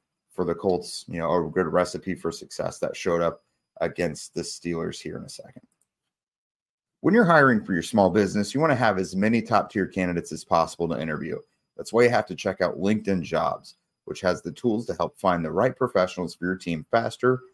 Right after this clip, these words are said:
and for free. And LinkedIn is not just another job board. They have a vast network of more than a billion professionals, which makes it the best place to hire.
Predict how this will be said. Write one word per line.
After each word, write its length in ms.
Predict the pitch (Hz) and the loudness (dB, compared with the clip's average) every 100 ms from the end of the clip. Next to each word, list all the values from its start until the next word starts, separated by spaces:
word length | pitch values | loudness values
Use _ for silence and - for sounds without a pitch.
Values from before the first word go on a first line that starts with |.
| _ _ 90 | _ _ -2
and 240 | 90 92 | -2 -2
for 240 | 78 82 - | -2 -2 -2
free. 280 | 69 58 - _ _ - _ - | -4 -6 -8 _ _ -20 _ 0
And 120 | 101 | 4
LinkedIn 420 | 123 127 123 117 | 4 4 4 4
is 180 | 90 85 | 2 2
not 240 | 90 78 | 2 2
just 200 | 87 - | -4 -6
another 280 | 92 87 85 | -2 0 -2
job 340 | - - - | -2 -2 -2
board. 240 | 69 - - | -4 -8 -4
They 100 | 95 | -4
have 120 | 95 | -2
a 60 | 82 | 0
vast 360 | 92 92 95 | 4 4 4
network 360 | 95 87 87 - | 0 0 0 -2
of 80 | 87 | 0
more 160 | 90 | 0
than 140 | 87 87 | 0 -2
a 120 | 85 _ | -4 _
billion 360 | 117 117 117 117 | 2 4 2 2
professionals, 760 | 110 - 87 85 92 82 78 - _ _ - | 0 0 0 0 -4 -6 -8 -16 _ _ -12
which 200 | - - | -10 -2
makes 240 | 92 90 | -2 -2
it 60 | - | -8
the 120 | 82 - | -14 -4
best 260 | 87 87 - | -4 -2 -4
place 200 | 85 - | -4 -4
to 100 | 78 | -4
hire. 320 | 76 - | -4 -8